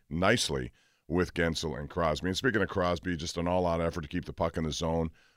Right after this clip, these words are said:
Uh, great job at the point, kept the play alive. It resulted in a goal. We saw that. And then later,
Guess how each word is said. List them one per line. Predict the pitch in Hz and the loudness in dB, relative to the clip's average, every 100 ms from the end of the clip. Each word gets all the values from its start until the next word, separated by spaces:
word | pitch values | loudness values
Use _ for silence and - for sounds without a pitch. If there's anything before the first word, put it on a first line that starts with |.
| _ | _
Uh, | 71 73 71 71 | -2 0 0 -2
great | 76 90 98 98 | -2 2 2 4
job | 90 82 78 | 2 2 0
at | |
the | 71 | -6
point, | - 92 90 76 | -2 0 0 -2
kept | 87 - | -4 -4
the | |
play | 76 85 | -2 0
alive. | 80 80 85 82 | 0 0 0 -2
It | - | -6
resulted | 80 85 87 - 82 | -4 -2 0 0 0
in | 80 | 0
a | 73 | 0
goal. | 73 76 80 - _ _ _ - | 0 2 0 -4 _ _ _ -4
We | 85 | 0
saw | 92 80 | 2 2
that. | 76 90 | 2 0
And | 107 | 2
then | 110 | 2
later, | 107 117 165 107 98 | 6 6 6 4 2